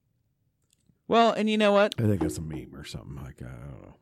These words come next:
Speaker 1: You know, I feel like I'm not gonna go grabbing on all the ladies. That's just, that's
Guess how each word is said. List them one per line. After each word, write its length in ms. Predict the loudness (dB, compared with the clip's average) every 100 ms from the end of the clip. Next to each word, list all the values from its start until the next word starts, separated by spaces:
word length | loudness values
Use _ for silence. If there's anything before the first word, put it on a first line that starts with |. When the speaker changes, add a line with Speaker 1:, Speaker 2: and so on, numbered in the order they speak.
| _
Speaker 1:
You 120 | -6 -2
know, 200 | -2 -2
I 80 | -4
feel 240 | -2 0
like 300 | 2 0 -4 _ _ _ _ _ _ _ -8
I'm 120 | -4
not 140 | 0 0
gonna 120 | 0
go 120 | 0
grabbing 360 | 0 0 2 2
on 140 | 0
all 160 | 0 -2 0
the 60 |
ladies. 340 | -2 -2 -4 -4
That's 240 | -6 -6
just, 220 | -12 -12 _ _
that's 240 | -8 -8